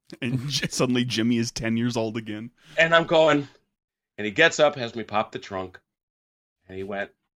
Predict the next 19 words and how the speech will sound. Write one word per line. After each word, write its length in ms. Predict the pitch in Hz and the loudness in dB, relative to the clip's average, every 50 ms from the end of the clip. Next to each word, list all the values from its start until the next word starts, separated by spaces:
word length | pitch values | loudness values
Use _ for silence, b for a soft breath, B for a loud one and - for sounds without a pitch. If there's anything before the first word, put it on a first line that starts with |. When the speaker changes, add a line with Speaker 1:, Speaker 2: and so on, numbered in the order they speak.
| _ - | _ -2
Speaker 2:
and 160 | 110 113 117 | -2 -2 0
you 140 | 123 131 - | -4 -4 -4
could 160 | - 131 - | -4 -6 -6
see, 280 | - - 208 180 160 | -4 -2 0 0 0
he 60 | 143 131 | -2 -2
didn't 200 | 269 277 254 208 | -4 -6 -6 -6
say 180 | - 135 113 | -4 -2 -2
anything. 300 | 101 95 87 85 87 90 | -2 -2 -6 -8 -10 -4
He 60 | 98 | 2
didn't 180 | 135 185 170 135 | 4 4 4 4
say 140 | - 131 117 | 4 4 4
anything. 240 | 113 107 95 95 95 | 4 4 2 0 -2
He 80 | 95 95 | -4 -4
just 180 | 104 107 - - | -4 -4 -4 -2
shook 200 | - 120 - - | -4 -4 -4 -4
his 140 | 104 - | -6 -2
head 180 | - 107 104 98 | 2 2 2 2
and 100 | 95 90 | 2 -2
went, 220 | 92 95 92 - | -4 -4 -4 -6